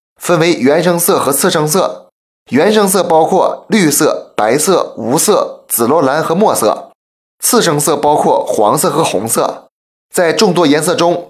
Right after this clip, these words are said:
帝王绿是翡翠中品质最高的，也被誉为收藏级翡翠。综合来说，和田玉总体售价更高一些，价格区间相对较小；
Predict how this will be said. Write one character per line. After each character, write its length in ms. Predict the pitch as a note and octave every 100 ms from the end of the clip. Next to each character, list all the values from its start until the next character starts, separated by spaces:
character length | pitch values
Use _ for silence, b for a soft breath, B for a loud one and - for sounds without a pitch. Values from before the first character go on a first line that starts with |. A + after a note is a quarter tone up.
| -
帝 160 | G#3
王 240 | C#3 C3 G3
绿 180 | F3+
是 160 | - D#3+
翡 300 | D3 - G#2
翠 140 | -
中 180 | D#3+ E3+
品 320 | E3 - G2+
质 100 | G2
最 140 | D3+ F#3
高 240 | C#3+ C3
的， 280 | C3 - - _ _ -
也 180 | A#2
被 160 | A2+ F#3+
誉 160 | F#3+ D3+
为 180 | D3
收 220 | D#3+ F#3+ F#3
藏 160 | D#3+
级 100 | C3+
翡 160 | C#3+ F#2+
翠。 360 | - A#2+ - - _ _ _ _
综 180 | - G3+
合 140 | F#3 F#3+
来 160 | F3+
说， 320 | F3+ F#3 F3+
和 300 | - - G3
田 180 | G#3 F#3+
玉 160 | G#3+ F3
总 280 | - D3 G#3
体 140 | A#2
售 220 | - F3+
价 100 | F3
更 220 | F3+ G3
高 220 | D#3 E3 F3
一 100 | B2
些， 480 | - A2 - - _
价 200 | - F#3+
格 120 | E3+ E3
区 200 | - D3
间 180 | F3
相 180 | E3+ F#3+
对 120 | F#3
较 160 | G3 G3+
小； 480 | D3 A2+ - -